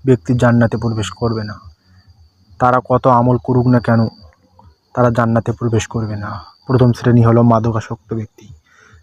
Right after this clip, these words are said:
যারা প্রতিনিয়ত মাদক সেবন করে, এমন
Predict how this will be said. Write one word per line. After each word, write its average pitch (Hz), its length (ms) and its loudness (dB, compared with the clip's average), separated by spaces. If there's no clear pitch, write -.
যারা 123 220 0
প্রতিনিয়ত 123 640 2
মাদক 113 440 2
সেবন 117 380 0
করে, 101 240 -4
এমন 127 240 2